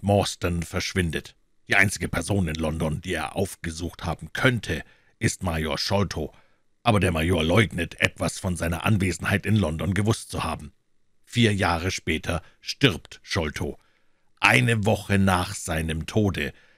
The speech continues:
erhält Hauptmann Morstons Tochter ein wertvolles Geschenk. Die Sendung wiederholt sich von Jahr zu Jahr. Und jetzt kommt noch ein Brief,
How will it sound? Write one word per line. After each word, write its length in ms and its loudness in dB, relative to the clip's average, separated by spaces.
erhält 460 0
Hauptmann 420 -6
Morstons 640 -2
Tochter 420 -2
ein 200 2
wertvolles 580 -2
Geschenk. 480 -2
Die 60 0
Sendung 480 0
wiederholt 400 0
sich 240 -2
von 240 0
Jahr 320 0
zu 160 -8
Jahr. 320 0
Und 200 0
jetzt 240 -4
kommt 200 0
noch 120 -2
ein 160 -2
Brief, 400 -4